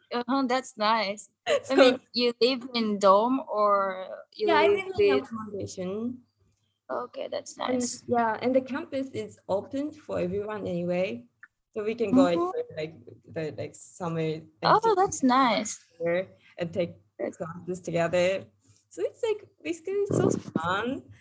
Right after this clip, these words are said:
Speaker 2: But, like,
Speaker 1: Uh-huh.
Speaker 2: yeah, but as I said, I'm, like, half murdered by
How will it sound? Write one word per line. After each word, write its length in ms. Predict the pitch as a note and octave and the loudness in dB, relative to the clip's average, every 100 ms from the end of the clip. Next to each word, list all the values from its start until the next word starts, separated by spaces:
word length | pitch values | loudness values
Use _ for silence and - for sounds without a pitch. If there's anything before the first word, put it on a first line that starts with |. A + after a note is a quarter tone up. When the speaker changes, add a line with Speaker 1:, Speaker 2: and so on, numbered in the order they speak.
| - - _ - | -20 -20 _ 2
Speaker 2:
But, 220 | C4+ C4 | 4 6
like, 20 | |
Speaker 1:
Uh-huh. 180 | C#4 F#4+ - _ _ _ | 4 4 -2 _ _ _
Speaker 2:
yeah, 500 | G3+ G3+ F#3+ F3 A#2+ - _ _ - _ | 0 4 4 4 0 -8 _ _ -20 _
but 360 | A3+ A3 - - - | 0 0 0 -6 -8
as 140 | G3+ | -4
I 60 | G#3+ | -4
said, 240 | G#3+ A3+ G3 | -2 -2 -2
I'm, 180 | A3 G#3+ | -4 -2
like, 180 | F#3 - | -4 -6
half 260 | - A3+ A3 | -6 -6 -4
murdered 500 | G3+ G3 F#3 E3+ F#3 | -6 -4 -4 -4 -6
by 220 | F3+ F3 | -6 -4